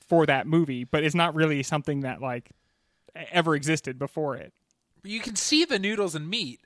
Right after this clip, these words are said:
Speaker 2: I would be like, "What is that? I don't get
Speaker 1: What
Speaker 2: what
Speaker 1: is
Speaker 2: they're
Speaker 1: she talking
Speaker 2: eating." If they just
Speaker 1: about?
Speaker 2: said the real thing.
Speaker 1: <laughs> I, I, I'm
Speaker 2: Man,
Speaker 1: so
Speaker 2: they
Speaker 1: confused.
Speaker 2: know we're fucking idiots.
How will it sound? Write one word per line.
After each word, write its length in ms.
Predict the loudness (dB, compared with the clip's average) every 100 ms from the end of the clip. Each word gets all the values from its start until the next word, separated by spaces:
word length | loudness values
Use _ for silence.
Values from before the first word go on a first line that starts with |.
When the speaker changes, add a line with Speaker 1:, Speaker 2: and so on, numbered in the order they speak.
| -2
Speaker 2:
I 100 | 0
would 140 | 2
be 80 | 0
like, 120 | 0
"What 200 | 4 6
is 180 | 6 4
that? 260 | -2 -6 0
I 60 | 2
don't 180 | 2
get 140 | 0 6
Speaker 1:
What 40 |
Speaker 2:
what 60 | 8
Speaker 1:
is 40 | 8
Speaker 2:
they're 120 | 6
Speaker 1:
she 20 |
talking 220 | 8 8 8
Speaker 2:
eating." 60 | 2
If 80 | 2
they 60 |
just 180 | 2 2
Speaker 1:
about? 40 | 0
Speaker 2:
said 140 | -2
the 120 | -2
real 260 | -2 -2 -2
thing. 500 | -4 -4 -4 -8 -14 -20
Speaker 1:
<laughs> 120 | _
I, 60 | 4
I, 340 | 4 2 -2 -6 -14 -20 _
I'm 40 | 2
Speaker 2:
Man, 200 | 4 8
Speaker 1:
so 140 | 8
Speaker 2:
they 140 | 8 4
Speaker 1:
confused. 160 | 4
Speaker 2:
know 140 | 4 4
we're 120 | 0
fucking 340 | -2 -2 -2
idiots. 480 | -6 -8 -10 -12 -16